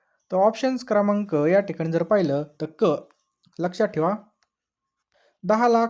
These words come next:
पंधरा हजार एकशे सोळा याचं आपलं योग्य उत्तर होईल पहा.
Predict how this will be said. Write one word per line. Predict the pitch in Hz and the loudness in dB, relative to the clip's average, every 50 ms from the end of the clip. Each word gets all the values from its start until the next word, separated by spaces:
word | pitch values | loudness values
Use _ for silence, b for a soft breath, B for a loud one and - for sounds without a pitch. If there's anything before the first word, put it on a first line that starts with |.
| 233 - _ - | -4 -8 _ -2
पंधरा | 233 233 233 233 220 | 0 2 2 2 2
हजार | 185 170 170 190 185 | 2 2 2 0 0
एकशे | 185 196 - - - 196 185 | -2 -4 -6 -4 -4 -4 -4
सोळा | 180 - - 214 220 220 208 | -4 0 2 4 4 4 4
याचं | 190 180 185 175 | 2 0 0 -2
आपलं | 160 156 - 170 185 | -2 -2 -2 -2 -2
योग्य | 196 170 160 156 151 151 | -2 -4 -4 -6 -6 -8
उत्तर | 143 - - 156 | -6 -6 -6 -6
होईल | 139 123 113 | -6 -6 -6
पहा. | 110 - 117 110 | -8 -8 -8 -8